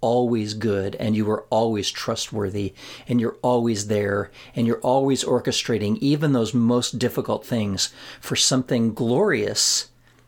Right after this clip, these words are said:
later. And so, Father, we'll talk about those glorious things that came later, even in the midst of the difficulties of this infertility that we just discussed. So, Father, I pray that you would minister to people as they're listening, that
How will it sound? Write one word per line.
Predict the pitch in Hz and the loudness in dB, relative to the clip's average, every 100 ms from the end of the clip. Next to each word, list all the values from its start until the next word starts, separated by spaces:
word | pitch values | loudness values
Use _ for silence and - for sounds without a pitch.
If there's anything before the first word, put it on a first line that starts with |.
| _ _ - | _ _ -6
later. | 127 120 104 101 - - - _ _ _ _ - - | 0 0 0 -2 -6 -12 -20 _ _ _ _ -20 -6
And | 120 113 | -2 0
so, | - 127 | 0 0
Father, | 127 110 107 | 2 2 2
we'll | 110 | 0
talk | 113 - 151 - | 0 0 0 0
about | 107 98 - | -4 -4 -2
those | 104 98 - | -2 0 -2
glorious | 123 120 123 123 107 - | -2 0 2 2 2 0
things | 120 104 - | -2 -2 -4
that | - | -6
came | 120 101 | -2 0
later, | 107 123 104 101 - - - | 2 2 0 -2 -6 -18 -4
even | 127 117 113 | 0 2 2
in | 107 | 2
the | |
midst | 104 110 107 - | 2 2 0 0
of | 104 | -2
the | 98 | -2
difficulties | 92 113 117 - 104 113 98 - | -2 -2 -2 -2 -2 -2 -2 -4
of | - 98 92 | -2 -4 -4
this | 104 - - | -4 -2 -2
infertility | 131 104 95 - 104 101 101 95 | -2 -4 -4 -4 -2 -2 -2 -2
that | 104 | -2
we | 104 | -4
just | 98 98 | -4 -4
discussed. | - 101 - 101 117 - - - - - - - | -2 -2 -2 -4 -6 -8 -10 -16 -18 -16 -16 -6
So, | - | -2
Father, | 127 139 139 | 2 4 4
I | 131 131 | 4 0
pray | - 156 156 143 | 0 2 4 4
that | 110 110 | 2 0
you | 117 117 | 0 2
would | 117 107 101 | 2 2 2
minister | 123 139 - 127 | 0 2 0 0
to | 101 | -2
people | - 113 113 101 | -2 -4 -2 0
as | 101 95 | 0 0
they're | 113 | 0
listening, | 104 120 - 123 101 101 | 0 0 0 0 -2 -2
that | 95 101 | -2 -4